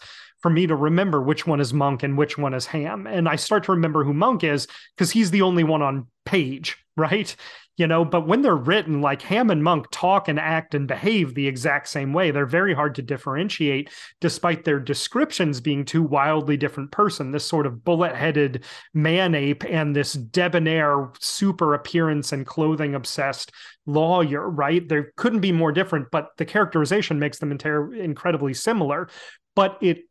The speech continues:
it's funny, it works in, in a, in a funny way. It, it's worse to do the accountant and try to give complex or serious characterization to characters like this.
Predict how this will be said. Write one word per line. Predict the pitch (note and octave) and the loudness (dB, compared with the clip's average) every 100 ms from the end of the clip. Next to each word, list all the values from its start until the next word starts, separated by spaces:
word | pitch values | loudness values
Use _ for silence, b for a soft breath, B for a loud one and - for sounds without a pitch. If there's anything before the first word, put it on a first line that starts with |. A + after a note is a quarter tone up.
| - | -4
it's | F3 | -4
funny, | - C#4 A#3 F3+ | 0 0 2 2
it | D#3+ | 2
works | F3 A3+ - - | 2 2 0 -6
in, | G#3+ F#3 F#3 | 0 0 0
in | - E3+ | 0 0
a, | C#3+ C#3+ - - | -2 -12 -6 -2
in | |
a | E3 | -2
funny | - - A#3 A3 | -2 -2 0 2
way. | F3 F#3 | 2 4
It, | F3+ B3 - | 2 -2 -10
it's | - E3 - - - B B _ | -2 -2 -2 -8 -8 B B _
worse | C3+ B2 C3 G#3 C4 G3+ - - - _ _ - | -10 -6 2 4 4 2 -2 -6 -8 _ _ -4
to | E3+ | -2
do | C3+ G#3+ | 4 4
the | G#3 E3 | 6 4
accountant | D3+ - G#3+ G3 D#3+ D3+ - | 2 0 0 2 0 -2 0
and | E3 | 0
try | C#3+ - E3+ G#3+ A#3 | 0 0 4 4 2
to | F3+ F#3 | 0 0
give | C#3+ D#3 D3+ C3+ A#2 B B B - | 0 2 2 0 -6 B B B -6
complex | F#3 F#3 F#3 D#3+ F3+ D#3 - | 2 2 2 0 0 0 0
or | E3+ C#3+ | 0 0
serious | - E3 D#3 D3+ D3 | 0 2 2 2 0
characterization | - D#3 D#3 - D3 C3+ G#3 A#3 D3+ C3+ | 0 2 2 2 2 2 2 2 -2 -4
to | C#3+ | -4
characters | - D3 C3+ D3+ C3 | -2 -2 0 -4 -4
like | C#3+ D3 - | -2 -4 -4
this. | F3+ - | -8 -6